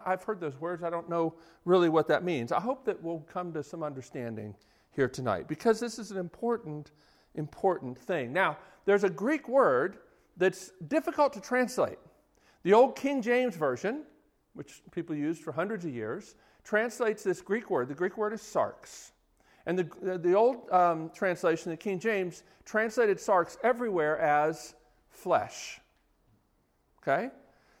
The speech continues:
The New International Version, which is the version that I'm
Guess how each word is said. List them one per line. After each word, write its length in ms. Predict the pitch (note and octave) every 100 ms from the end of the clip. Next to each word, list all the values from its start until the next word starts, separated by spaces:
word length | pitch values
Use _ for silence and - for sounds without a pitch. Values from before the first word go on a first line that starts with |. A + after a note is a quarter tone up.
| _ _ _ _
The 260 | D#3+ F3 F3+
New 240 | - G#3 C#4
International 500 | A#3+ G#3 C4 - G3+
Version, 380 | C#3+ B2+ D#3 E3
which 200 | E3+ F3+
is 120 | D3+
the 100 | D#3
version 380 | D#3 F3+ F3 D3+
that 120 | D3
I'm 280 | D3+ F3